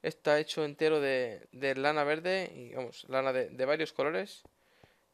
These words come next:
Y este es el salto de fe. El salto es desde la boca a una piscinita que hay pequeñita aquí, que si caes dentro bien, si no, pues nada. También tenemos aldeanos. Estos son los aldeanos que tenemos dentro de, dentro de la city, que viene muy bien.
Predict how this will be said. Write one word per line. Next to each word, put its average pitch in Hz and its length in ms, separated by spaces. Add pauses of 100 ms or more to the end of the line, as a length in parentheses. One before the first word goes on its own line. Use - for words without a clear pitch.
(100)
Y 143 80
este 147 160
es 160 100
el 131 120
salto 143 320
de 123 100
fe. - 260 (1080)
El 135 120
salto 151 320
es 131 120
desde 135 200
la 131 100
boca 165 320
a - 120
una 139 160
piscinita 143 460
que - 80
hay 135 140
pequeñita 135 580
aquí, 151 240
que - 180
si - 140
caes 170 200
dentro 151 280
bien, 127 160
si - 100
no, 147 160
pues - 140
nada. - 240 (640)
También 143 180
tenemos 156 300
aldeanos. 214 760
Estos 156 220
son 156 60
los 135 100
aldeanos 139 220
que 143 100
tenemos 135 300
dentro 135 260
de, 127 260
dentro 131 240
de 131 80
la 123 80
city, 190 380
que 127 80
viene 131 180
muy 170 200
bien. 190 280